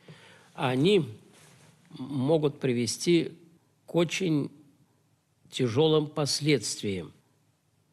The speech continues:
для этого человека и для тех, кто, кто получает сведения от этих людей. Дело в том, что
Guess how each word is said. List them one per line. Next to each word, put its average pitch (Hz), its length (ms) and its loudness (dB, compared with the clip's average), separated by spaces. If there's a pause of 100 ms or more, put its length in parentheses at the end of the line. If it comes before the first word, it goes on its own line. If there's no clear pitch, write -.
(500)
для 147 420 0
этого 180 440 4
человека 101 680 -4 (100)
и 147 100 0
для 135 240 0
тех, 180 300 2 (120)
кто, 123 640 0 (1120)
кто 135 380 0
получает 127 580 -2
сведения 143 580 0
от 110 200 -8
этих 131 300 -6
людей. 80 400 -12 (580)
Дело 170 180 2
в 165 60 -12
том, 127 340 -2
что 123 440 -6